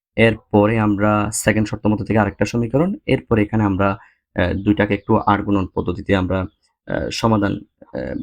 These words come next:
করেছি, আহ, যতটুকু সম্ভব যেভাবে করা যায় আমরা সেভাবে করেছি। আমি তোমাদেরকে এখানে দেখাইলাম।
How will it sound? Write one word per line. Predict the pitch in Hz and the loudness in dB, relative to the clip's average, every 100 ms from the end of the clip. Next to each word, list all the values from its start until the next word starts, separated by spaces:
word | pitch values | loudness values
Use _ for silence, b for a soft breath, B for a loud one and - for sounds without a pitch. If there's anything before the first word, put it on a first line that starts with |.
| - - | -10 2
করেছি, | 107 104 - 214 - - | 2 2 0 -4 -2 -4
আহ, | 101 | -2
যতটুকু | 104 104 101 98 | 0 0 -2 -4
সম্ভব | 92 95 123 | -4 -2 -2
যেভাবে | 110 95 95 98 b b _ _ | 0 -2 0 -2 b b _ _
করা | 104 98 | 2 2
যায় | 98 95 151 - | 0 -2 -2 -2
আমরা | 104 95 98 95 - | -2 0 0 -4 -10
সেভাবে | - 101 98 | -4 0 0
করেছি। | - 95 98 - 214 - | -2 -4 -4 -4 -6 -4
আমি | 104 101 | 0 2
তোমাদেরকে | 101 95 90 92 | 2 -2 -2 -4
এখানে | 92 95 | -4 -2
দেখাইলাম। | 90 90 95 185 | -2 -2 -2 -2